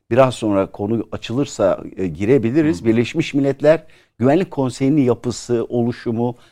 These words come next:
Speaker 1: daimi, e, veto hakkına sahip beş daimi üyenin durumu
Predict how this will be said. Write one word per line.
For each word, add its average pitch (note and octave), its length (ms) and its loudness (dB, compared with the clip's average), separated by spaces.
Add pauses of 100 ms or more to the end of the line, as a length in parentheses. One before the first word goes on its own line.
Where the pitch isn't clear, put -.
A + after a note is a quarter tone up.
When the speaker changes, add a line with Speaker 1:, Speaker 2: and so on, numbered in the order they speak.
(220)
Speaker 1:
daimi, B2 600 4 (340)
e, G#2 340 4
veto C3 220 2
hakkına A#2 380 0
sahip A2+ 380 0 (180)
beş B2+ 300 0
daimi A2 340 4
üyenin A2+ 640 2
durumu A2 560 4